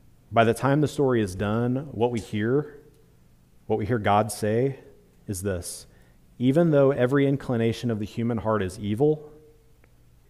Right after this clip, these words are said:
I will not destroy the earth. Even though that's true, I still won't destroy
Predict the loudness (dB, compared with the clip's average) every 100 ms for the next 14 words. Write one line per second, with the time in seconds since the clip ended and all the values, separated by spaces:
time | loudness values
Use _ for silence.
0 | _ _ _ _ -8 0 0 2 0 0
1 | -2 -6 -10 -6 -4 -4 -6 -12 _ _
2 | -12 -10 -12 -14 -20 -20 _ _ _ _
3 | _ _ _ _ _ _ _ _ _ -4
4 | 0 2 4 2 -2 -2 2 2 -2 -6
5 | -6 0 4 4 2 -2 -4 -4 -8 -12
6 | -8 -4 -4 -4 -8